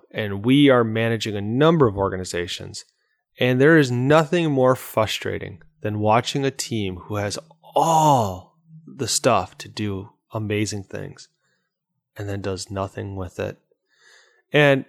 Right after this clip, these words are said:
you know, for us, you know, in our role in the play is that, you know, we hold people accountable, and it's not easy, you know, especially being a third party and now <laughs> holding a team accountable, and they're just not doing anything with it.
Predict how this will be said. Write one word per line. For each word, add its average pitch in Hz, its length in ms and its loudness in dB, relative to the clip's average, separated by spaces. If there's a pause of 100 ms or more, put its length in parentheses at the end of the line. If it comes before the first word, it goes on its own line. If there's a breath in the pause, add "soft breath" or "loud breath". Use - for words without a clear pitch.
you 147 120 -2
know, 139 60 0
for 113 200 -4
us, 143 560 2 (180)
you 123 80 -10
know, 107 160 -2
in 104 100 -4
our 131 220 2
role 104 320 2
in 101 120 -4
the 98 120 -4
play 101 520 -4
is 104 140 -6
that, 107 200 -2
you 127 60 -2
know, 117 80 0
we 139 340 -2
hold 143 320 0
people 135 240 0
accountable, - 640 -2 (420)
and 120 160 0
it's - 280 0
not 196 200 2
easy, 185 600 -2
you 127 100 0
know, 131 60 4
especially - 680 4
being 135 600 4 (260)
a - 60 -2
third 151 320 6
party 147 440 0
and 107 120 -4
now 117 160 2
<laughs> - 20 -2
holding 175 460 4
a 123 40 6
team 190 320 4
accountable, 139 640 4 (300 loud breath)
and 143 300 4
they're 160 160 6
just 214 180 0
not 208 220 4
doing 269 280 6
anything 107 340 2
with - 200 -8
it. - 240 -4